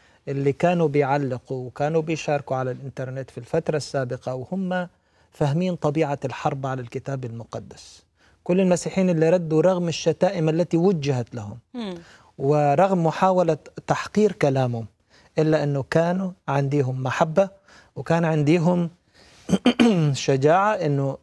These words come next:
Speaker 1: يقولوا: "لا، الكلام اللي اتقال خطأ".
Speaker 2: نعم.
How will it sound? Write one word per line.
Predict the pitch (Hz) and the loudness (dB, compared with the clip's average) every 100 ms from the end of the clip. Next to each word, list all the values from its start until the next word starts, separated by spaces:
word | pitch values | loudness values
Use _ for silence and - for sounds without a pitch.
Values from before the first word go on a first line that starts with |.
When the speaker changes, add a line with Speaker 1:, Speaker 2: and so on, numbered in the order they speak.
| _ | _
Speaker 1:
يقولوا: | 135 143 143 147 139 | -4 0 0 2 2
"لا، | 131 127 _ - | 2 0 _ -20
الكلام | - 143 135 156 156 | -6 -2 0 2 0
اللي | 143 | 0
اتقال | 131 131 135 139 - _ | -2 -4 -4 -6 -10 _
خطأ". | - - 123 - - | -12 -6 -6 -6 -10
Speaker 2:
نعم. | 208 180 | -8 -8